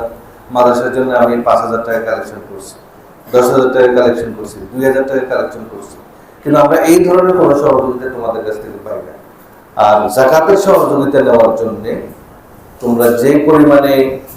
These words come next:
আমাদেরকে বিরক্ত করেছো, আমরা চাই যে রমজানের পরে আসি, টাকা দিতেও যেন এরকম বিরক্ত করো যে, "ওস্তাদ যে আমার টাকাটা নেন,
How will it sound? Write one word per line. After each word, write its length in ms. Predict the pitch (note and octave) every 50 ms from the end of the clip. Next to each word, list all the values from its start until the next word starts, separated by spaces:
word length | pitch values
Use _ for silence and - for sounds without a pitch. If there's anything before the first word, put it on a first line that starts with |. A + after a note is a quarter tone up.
| - - - - - - - - - -
আমাদেরকে 480 | A#2 B2 B2+ C3 C3+ - C#3+ - D3
বিরক্ত 460 | D3 C#3 C#3 D3 C#3+ C#3 - - C3 B2 B2
করেছো, 340 | A#2+ A#2 A#2+ A#2 A#2 - A2+
আমরা 260 | - B2+ B2+ B2+ B2
চাই 300 | B2+ B2+ B2 B2 B2 B2
যে 280 | C3 C#3+ - E3+ - - - - - - - - - - - - -
রমজানের 500 | A#2+ A#2+ A#2+ A#2+ A#2+ A#2+ A#2+ A#2+ A#2 A#2
পরে 180 | A2+ A#2 A#2 A2+
আসি, 380 | A2+ A2 A2+ A2+ A2 - - -
টাকা 200 | - C#3+ - C3+
দিতেও 320 | B2 C3 C3 C3 C#3+ D3
যেন 160 | C#3+ C#3 C3+ C#3
এরকম 300 | C3+ B2 A#2+ A#2+ A#2 A2+
বিরক্ত 320 | A#2 A2+ G#2+ - - - - G2
করো 240 | G2 G2 - - - - - - - - - - - - - - A#2
যে, 60 | A#2
"ওস্তাদ 240 | A#2 A#2 C3 A#2+ A#2
যে 100 | B2 A#2+
আমার 200 | A#2 A#2 A#2 A2+
টাকাটা 360 | B2 B2 - A2+ A2 A2+ A2
নেন, 160 | G#2+ G#2+ G#2